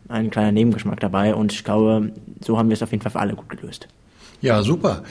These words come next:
Speaker 2: Ist ja im Grunde genommen, äh, das sind ja zwei Beispiele auf einmal, ne? Ein Ge-, Generationgespräch,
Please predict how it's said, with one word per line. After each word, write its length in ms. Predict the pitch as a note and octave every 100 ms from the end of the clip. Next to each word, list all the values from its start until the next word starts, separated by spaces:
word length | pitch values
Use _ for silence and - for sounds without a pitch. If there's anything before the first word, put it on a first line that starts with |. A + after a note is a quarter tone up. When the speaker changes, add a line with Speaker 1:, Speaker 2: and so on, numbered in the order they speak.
| - -
Speaker 2:
Ist 220 | - C#3 E3
ja 200 | C3+ C#3
im 200 | B2 A#2
Grunde 300 | B2 C3+ F#3+
genommen, 560 | F3+ F3+ F#3+ F#3 F#3 -
äh, 520 | D3+ C#3+ C#3 C#3 C#3 - - - _ - - - - A#2+ - -
das 220 | A2+ G#2
sind 100 | C3
ja 160 | F#3+ G#2+
zwei 280 | - E3 A3
Beispiele 560 | E3+ G2 F#2+ - C3
auf 140 | E3 F#3
einmal, 440 | D3+ F2+ D2+ D2
ne? 280 | D#2 D3 G3+
Ein 120 | A2
Ge-, 180 | G2 G2+ F#2+
Generationgespräch, 1300 | - G2 F2+ E2+ G2 G2+ D#3+ F#3 - G3 A3 A3+ -